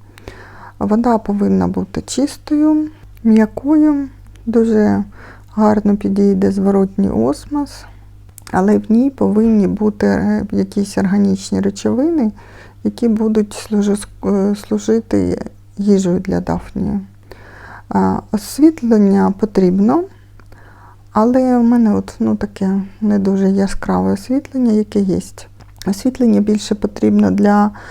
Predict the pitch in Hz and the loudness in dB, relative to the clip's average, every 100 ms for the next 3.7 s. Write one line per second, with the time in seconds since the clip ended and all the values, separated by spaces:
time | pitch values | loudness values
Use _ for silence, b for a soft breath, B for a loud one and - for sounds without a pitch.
0 | B - 208 208 208 202 - - 202 220 | B -2 0 2 0 -2 -2 -4 0 0
1 | 196 180 180 - - 190 190 190 208 196 | 2 2 0 -4 -2 0 0 -2 -2 0
2 | 190 180 - 226 220 208 180 190 190 185 | 0 0 0 0 0 0 0 0 -2 -2
3 | 175 170 180 - 190 196 | 0 -2 -4 -6 -4 -4